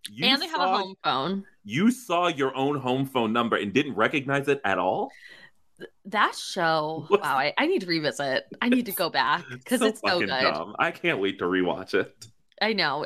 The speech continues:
Speaker 2: It's
Speaker 1: Now,
Speaker 2: so many little
Speaker 1: then
Speaker 2: moments.
Speaker 1: Ray calls Carrie,
Speaker 2: Oh, God.
Speaker 1: and he's literally playing, like, fucking hold music, like Sally Mae, that I used to have to deal with
Speaker 2: I
Speaker 1: to
Speaker 2: would have
Speaker 1: pay my
Speaker 2: hung up and
Speaker 1: student
Speaker 2: thought
Speaker 1: loan.
Speaker 2: it was, like,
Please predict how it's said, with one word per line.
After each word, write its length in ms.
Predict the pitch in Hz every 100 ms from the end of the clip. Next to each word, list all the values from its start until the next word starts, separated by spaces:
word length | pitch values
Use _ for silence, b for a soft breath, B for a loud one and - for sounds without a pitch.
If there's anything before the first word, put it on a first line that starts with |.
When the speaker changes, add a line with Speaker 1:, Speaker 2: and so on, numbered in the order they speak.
| -
Speaker 2:
It's 600 | 196 - - - - - - _
Speaker 1:
Now, 320 | 120 131 123
Speaker 2:
so 100 | 123
many 140 | - 160
little 160 | 202 233
Speaker 1:
then 80 | 269
Speaker 2:
moments. 440 | 226 226 - 107
Speaker 1:
Ray 300 | 110 107 123
calls 640 | 127 - 104 104 110 113 110
Carrie, 680 | - 90 80 71 73 107 - _ -
Speaker 2:
Oh, 200 | 151 - -
God. 80 | -
Speaker 1:
and 120 | 113 110
he's 260 | 123 131
literally 600 | 135 113 127 170 202 208
playing, 440 | 254 - 156 143 147
like, 240 | 110 -
fucking 360 | - 165 135 92
hold 520 | 92 - 131 139 120
music, 440 | 95 90 90 92 -
like 180 | 98 -
Sally 500 | - 117 123 151 143
Mae, 520 | 104 80 71 80 90 -
that 100 | 117
I 100 | 110 123
used 160 | 127 135
to 60 | 139
have 100 | 135
to 60 | 127
deal 180 | 117
with 60 | 214
Speaker 2:
I 80 | 254
Speaker 1:
to 20 |
Speaker 2:
would 80 | 523 539
have 60 |
Speaker 1:
pay 40 | 381
my 80 | 294
Speaker 2:
hung 80 | 254
up 100 | 277
and 80 | 285
Speaker 1:
student 160 | 240
Speaker 2:
thought 180 | 220 202
Speaker 1:
loan. 80 | 240
Speaker 2:
it 60 | -
was, 240 | 220 214
like, 420 | 196 180 165 -